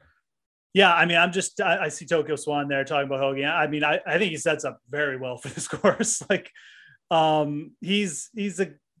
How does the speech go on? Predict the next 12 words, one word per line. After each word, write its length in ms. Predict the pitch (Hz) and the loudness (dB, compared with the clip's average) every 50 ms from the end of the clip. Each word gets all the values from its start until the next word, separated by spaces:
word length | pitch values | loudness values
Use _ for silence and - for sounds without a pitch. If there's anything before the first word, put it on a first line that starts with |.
| _ _ | _ _
dude 240 | - 202 233 269 285 | -2 0 0 0 0
who 80 | 254 233 | 0 0
you 160 | 190 170 165 | 0 2 2
don't 220 | 190 202 214 214 | 4 4 4 4
necessarily 500 | 214 202 202 - - 214 196 190 185 175 | 0 0 0 0 0 0 0 0 -2 -4
want 440 | 147 139 160 165 170 175 180 175 - - - - - _ - | -2 -2 0 0 0 0 -2 -4 -10 -20 -20 -20 -20 _ -18
to 80 | - 156 | -14 -10
be 140 | 147 143 | -10 -8
trusting 480 | - - 185 165 160 - - 180 165 143 | -2 2 4 4 2 2 -2 -6 -6 -6
too 140 | - 185 170 | -6 -6 -2
much, 340 | 160 156 156 156 - - - | 0 0 0 0 -2 -4 -2
like, 340 | 147 139 139 135 - - | -2 -2 -2 -4 -8 -20